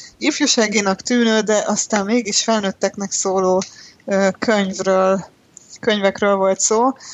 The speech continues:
és, és Ádám török iskolás könyve is fel, ö, merültek ennek kapcsán, hogy, hogy az, azokat, ö,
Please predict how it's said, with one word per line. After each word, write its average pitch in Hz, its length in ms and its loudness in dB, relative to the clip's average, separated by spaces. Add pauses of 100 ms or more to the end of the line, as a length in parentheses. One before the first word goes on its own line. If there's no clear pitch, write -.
(280)
és, 196 560 0
és - 200 -2
Ádám 196 480 0
török 190 380 0 (320)
iskolás 196 760 0
könyve 220 340 0
is 214 380 0 (340)
fel, 202 560 0
ö, 214 300 2
merültek 226 540 0
ennek 262 300 0
kapcsán, 269 440 0
hogy, 208 300 0
hogy 208 260 -2
az, - 260 -2
azokat, 226 500 -2
ö, 208 60 2